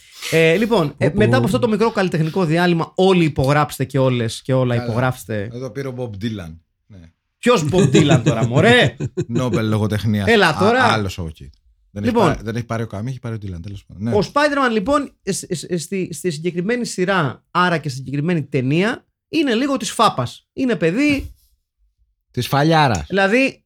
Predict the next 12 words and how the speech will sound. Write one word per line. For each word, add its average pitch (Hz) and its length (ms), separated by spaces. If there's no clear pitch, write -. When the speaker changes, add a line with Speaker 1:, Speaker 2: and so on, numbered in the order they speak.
Speaker 1:
τον 208 180
εβλέπεις 214 400
ότι 202 160
ο 185 80
κάθε 208 680
Speaker 3:
Είναι 147 220
ο 151 40
Χατζηχρήστος 101 800
των 92 140
σούπερ 87 340
ηρώων. 87 320
Speaker 1:
Ναι, 285 340